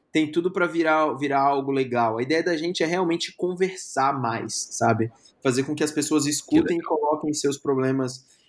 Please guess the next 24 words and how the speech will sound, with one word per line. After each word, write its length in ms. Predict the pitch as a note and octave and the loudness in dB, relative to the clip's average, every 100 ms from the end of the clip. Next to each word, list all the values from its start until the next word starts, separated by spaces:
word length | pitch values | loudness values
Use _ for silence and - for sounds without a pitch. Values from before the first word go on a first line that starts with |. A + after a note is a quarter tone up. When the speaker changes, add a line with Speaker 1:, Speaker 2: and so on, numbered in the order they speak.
| _ | _
Speaker 1:
e 80 | B2+ | -6
seus, 560 | - C3 B2+ B2+ - - _ _ _ _ _ _ _ | -2 0 0 0 -6 -16 _ _ _ _ _ _ _
suas 280 | - E3+ D3+ | -6 -2 0
histórias 580 | F#3 - - D3 D#3 B2+ | 0 0 0 2 2 0
pra 160 | - A#2+ | -2 -2
fora. 300 | - A#2 A2 | 0 0 0
A 40 | |
gente 220 | B2 C3+ | -2 -2
não 140 | D#3 D#3 | -2 -2
quer, 640 | D3+ D#3 E3+ D3 A2+ A2+ _ _ _ _ _ | 0 0 2 0 -4 -10 _ _ _ _ _
não 160 | D3 D#3+ | -4 0
é 120 | F3 | 0
só 320 | - - E3+ | 0 2 2
uma 120 | D#3 | 2
questão 480 | D3 C#3+ - C3+ C#3 | 0 -2 -2 0 0
de, 280 | C3 C3 B2+ | 0 -2 -2
de 140 | A#2 A#2+ | -2 -6
piada, 640 | C#3 A#2+ B2+ D3 C3 B2+ | -2 -2 2 2 2 0
não 80 | B2+ | -2
é 80 | B2+ | 0
só 180 | C#3+ | 0
uma 140 | C#3 C3+ | 0 0
questão 340 | C3+ - B2+ | -2 0 0
de, 220 | B2+ C3 | 0 -2